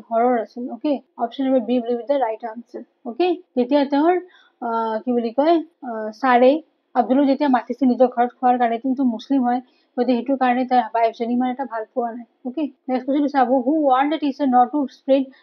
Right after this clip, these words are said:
কমিউনেল ইনটলাৰেঞ্চ? চ' এইটো বস্তু কোনে ৱাৰ্ণ কৰিছিল টিচাৰক যে আপুনি কমিউনেল ইনটলাৰেঞ্চটো, আ, মানে কি স্প্ৰেড কৰিব নালাগে? এইটো কথা কাৰণে কোনে,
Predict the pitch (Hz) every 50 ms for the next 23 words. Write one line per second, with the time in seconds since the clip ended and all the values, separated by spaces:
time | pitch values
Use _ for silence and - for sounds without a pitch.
0 | _ _ - 294 294 294 277 294 294 311 302 285 262 247 247 269 262 247 247 226
1 | 220 214 214 _ _ - 277 247 294 285 262 277 - 277 311 - - 311 320 311
2 | 330 311 269 262 262 247 240 254 240 - 247 220 240 220 - 247 220 240 247 240
3 | 220 269 302 320 311 _ _ - _ - 254 240 269 302 - 277 254 240 262 285
4 | 277 247 254 262 254 262 262 240 - 285 285 254 - _ _ - 240 233 226 220
5 | 220 220 220 214 214 - _ _ 226 214 208 233 226 226 226 226 - - 311 349
6 | 359 359 - - _ _ _ _ - - - 330 330 277 - 320 302 294 277 311
7 | 285 254 240 240 254 254 247 240 226 214 - _ _ - 247 - 285 - 262 247
8 | 240 262 269 262 - - - 262 240 240 240 269 311 330 320 - _ _ _ _
9 | _ - 320 330 330 349